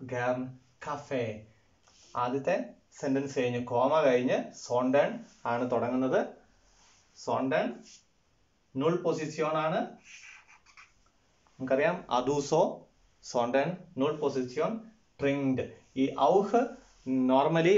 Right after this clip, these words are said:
വരുന്നത് വെർബിന് ശേഷമായിരിക്കും, Position dry ആയിട്ട്. ഇവിടെ സബ്ജക്റ്റ്, ഏഹ്, understood ആണ്, ഏം, പക്ഷേ position eins ആയിട്ട് സബ്ജക്റ്റ് ഉണ്ട്. ഏം,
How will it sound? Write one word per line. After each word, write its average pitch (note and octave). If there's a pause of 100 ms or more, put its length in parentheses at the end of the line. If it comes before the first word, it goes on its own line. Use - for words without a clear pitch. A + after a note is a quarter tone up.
വരുന്നത് B2+ (480)
വെർബിന് C3 (200)
ശേഷമായിരിക്കും, A2+ (380)
Position B2+ (500)
dry A#2+ (140)
ആയിട്ട്. G#2+ (100)
ഇവിടെ C3+ (200)
സബ്ജക്റ്റ്, D3 (680)
ഏഹ്, - (120)
understood C3+
ആണ്, D3 (680)
ഏം, A#2+ (460)
പക്ഷേ C3+ (240)
position C#3 (100)
eins D#3
ആയിട്ട് C#3 (160)
സബ്ജക്റ്റ് C3
ഉണ്ട്. C3 (800)
ഏം, -